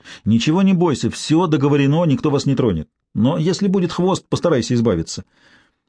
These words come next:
После чего вернулся в офис, сел за стол, положил перед собой мобильник и стал ждать.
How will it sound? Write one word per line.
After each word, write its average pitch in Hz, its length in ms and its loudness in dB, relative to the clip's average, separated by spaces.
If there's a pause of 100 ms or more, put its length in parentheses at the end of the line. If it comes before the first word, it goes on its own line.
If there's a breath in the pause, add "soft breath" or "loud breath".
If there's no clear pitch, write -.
(140)
После 160 300 0
чего 175 180 0
вернулся 151 420 0
в 139 80 0
офис, 185 400 -2
сел 147 300 0
за 120 140 0
стол, 175 340 -2
положил 120 380 0
перед 113 200 -2
собой 113 240 0
мобильник 127 440 0
и 117 40 0
стал 131 220 -2
ждать. 104 320 -4